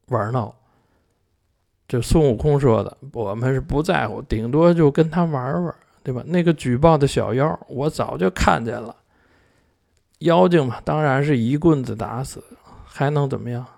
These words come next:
没有情面，妖怪就是妖怪啊！我们是对待妖怪是零容忍的啊！哎，诸位，如果这个片子到这儿就结了，我得给他十分儿。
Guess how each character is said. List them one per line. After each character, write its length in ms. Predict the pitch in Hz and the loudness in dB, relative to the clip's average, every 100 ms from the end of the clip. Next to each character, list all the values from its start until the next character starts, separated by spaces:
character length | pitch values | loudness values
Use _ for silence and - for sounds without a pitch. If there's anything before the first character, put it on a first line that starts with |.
| _ _ | _ _
没 240 | 180 170 254 | -6 -2 0
有 140 | 180 | 0
情 280 | 123 - 113 | -2 -4 -4
面， 160 | 143 - | -6 -6
妖 220 | 160 185 190 | 0 2 4
怪 160 | 180 | 4
就 180 | 165 196 | 4 4
是 120 | 156 | 4
妖 200 | 120 104 | 2 0
怪 160 | 101 92 _ | -4 -10 _
啊！ 140 | 131 131 | -4 -2
我 260 | 127 127 | 0 0
们 160 | 127 160 | 2 2
是 220 | - 175 | 4 2
对 200 | - 165 | 2 2
待 140 | 160 | 4
妖 240 | 151 156 156 | 4 4 4
怪 160 | 151 | 4
是 160 | 139 147 | 0 -2
零 260 | 131 127 147 | -2 -2 -2
容 220 | 135 131 | -4 -4
忍 240 | 113 98 | -6 -8
的 80 | - - _ | -16 -20 _
啊！ 180 | 120 117 _ _ _ _ _ _ _ _ _ _ _ _ _ _ _ _ _ | -10 -10 _ _ _ _ _ _ _ _ _ _ _ _ _ _ _ _ _
哎， 280 | - 127 139 - _ _ _ | -4 -2 -2 -4 _ _ _
诸 140 | 139 | 6
位， 200 | 123 110 - - | 8 8 4 -6
如 320 | 180 131 147 | -4 0 2
果 200 | 151 104 | 4 4
这 120 | 131 | 2
个 120 | 127 110 | 2 2
片 400 | - 151 135 123 | 2 2 2 0
子 340 | 104 101 107 - - | -2 -4 -12 -12 -2
到 160 | 127 | 0
这 100 | 123 | 4
儿 140 | 135 120 | 4 4
就 100 | 110 | 0
结 340 | - - 92 | -6 -6 0
了， 200 | 123 113 - _ _ _ _ _ _ _ | 2 0 -2 _ _ _ _ _ _ _
我 240 | 117 120 123 | -2 2 2
得 140 | 123 | 2
给 180 | 127 98 | 2 0
他 140 | 120 | -2
十 320 | 117 - 110 | -4 -4 -4
分 100 | 117 | -4
儿。 140 | 101 | -6